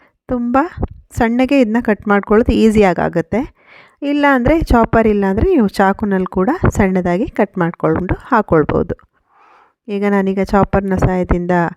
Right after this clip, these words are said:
ಇದನ್ನು ಸಣ್ಣಗೆ ಕಟ್ ಮಾಡ್ಕೊಳ್ತಾ ಇದ್ದೀನಿ. ಕಟ್ ಮಾಡ್ಕೊಂಡ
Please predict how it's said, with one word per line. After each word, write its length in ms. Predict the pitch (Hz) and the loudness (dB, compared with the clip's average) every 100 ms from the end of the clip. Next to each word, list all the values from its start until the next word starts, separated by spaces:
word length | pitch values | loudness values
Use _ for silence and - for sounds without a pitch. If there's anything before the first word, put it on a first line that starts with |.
| - - _ | -16 -20 _
ಇದನ್ನು 360 | 180 185 180 170 139 | -6 -4 -4 -2 -2
ಸಣ್ಣಗೆ 460 | - 190 190 190 202 | 0 0 0 0 -2
ಕಟ್ 240 | 170 - | -2 -2
ಮಾಡ್ಕೊಳ್ತಾ 560 | 175 170 - 170 160 165 | -2 -2 -2 -4 -2 -4
ಇದ್ದೀನಿ. 360 | 165 165 185 381 - - - - _ _ _ _ _ _ - | -2 -2 -2 -2 -2 -4 -10 -20 _ _ _ _ _ _ -12
ಕಟ್ 200 | 233 - | -10 -2
ಮಾಡ್ಕೊಂಡ 380 | 190 180 185 | -2 0 -2